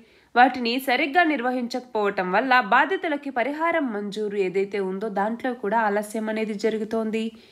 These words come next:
మనకి రాజస్థాన్లో అయితే ఈ పరిహారం చెల్లింపుకి అక్కడి సాంఘిక సంక్షేమ శాఖ ఆన్‌లైన్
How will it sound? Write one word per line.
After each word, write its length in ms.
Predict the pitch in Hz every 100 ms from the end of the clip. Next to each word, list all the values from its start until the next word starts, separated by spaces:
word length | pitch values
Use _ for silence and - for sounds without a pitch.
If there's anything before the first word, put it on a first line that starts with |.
| _ _ -
మనకి 200 | 208 208
రాజస్థాన్లో 680 | 190 190 202 202 185 180 190
అయితే 300 | 240 226 262 - - -
ఈ 80 | 302
పరిహారం 600 | 277 302 330 370 359 311
చెల్లింపుకి 600 | 247 226 233 208 - 175 - _ -
అక్కడి 440 | 320 381 302 294
సాంఘిక 480 | 339 302 320 370 370
సంక్షేమ 520 | 339 285 262 269 233
శాఖ 360 | 226 247 262 277
ఆన్‌లైన్ 540 | 269 196 302 330 330